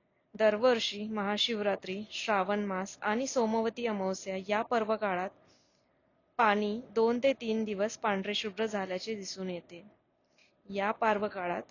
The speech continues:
पंचक्रोशीतील हजारो भाविक भक्त काशी स्नान करणेकरिता येथे येतात. श्री सिद्धेश्वर अन्नछत्र स्थापना.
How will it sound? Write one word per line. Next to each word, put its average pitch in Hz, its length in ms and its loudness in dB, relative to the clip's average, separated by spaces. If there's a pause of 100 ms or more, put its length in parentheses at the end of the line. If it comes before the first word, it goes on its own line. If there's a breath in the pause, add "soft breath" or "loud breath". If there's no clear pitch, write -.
(400 soft breath)
पंचक्रोशीतील 240 840 0
हजारो 214 480 2
भाविक 208 380 0 (100)
भक्त 196 260 -6 (120)
काशी 202 360 -2
स्नान 233 360 -2
करणेकरिता 202 840 -2
येथे 190 340 -6
येतात. 175 340 -8 (400)
श्री 277 200 -2
सिद्धेश्वर 226 720 2 (180)
अन्नछत्र 226 600 2
स्थापना. 185 920 -2